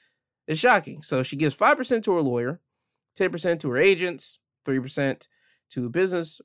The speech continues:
manager, and she has to pay her mub-, publicist every month. And you mean to tell me that when you're doing press tours and all that type of stuff, you mean to tell me that it's not covered by the network or streaming platforms?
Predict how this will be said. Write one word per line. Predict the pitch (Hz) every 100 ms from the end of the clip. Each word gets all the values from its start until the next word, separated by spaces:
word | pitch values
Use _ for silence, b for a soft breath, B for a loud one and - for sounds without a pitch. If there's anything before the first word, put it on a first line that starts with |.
| -
manager, | 147 156 156 151 139 -
and | 156 156 151
she | 151
has | 131
to | 123
pay | 151
her | 135
mub-, | 131 123 123 _
publicist | - 135 131 127 120
every | 135 123 123
month. | 123 113 _ _ _ _ _ _ _ _ _ _ _ _ _ _ 190
And | 185 190 180
you | 190
mean | 190
to |
tell | 160 196
me | 180
that | 170 143 - _ _ _
when | - 151 165 180
you're | 160 143 131
doing | 127 131 131 147 160 151 139 113 _
press | - 190 185 -
tours | - 156 156 151 139
and |
all | 143
that | 147
type | 156 135
of | 131
stuff, | - 139 123 117 _ _ _ _ _ _ -
you | 143
mean | 156 147
to |
tell | - 143 143
me | 147
that | 127 123 113
it's | 127
not | 139 131
covered | 147 135
by | 127
the | 123
network | 131 135 120
or | 117
streaming | - 147 156
platforms? | - 143 143 156 175 -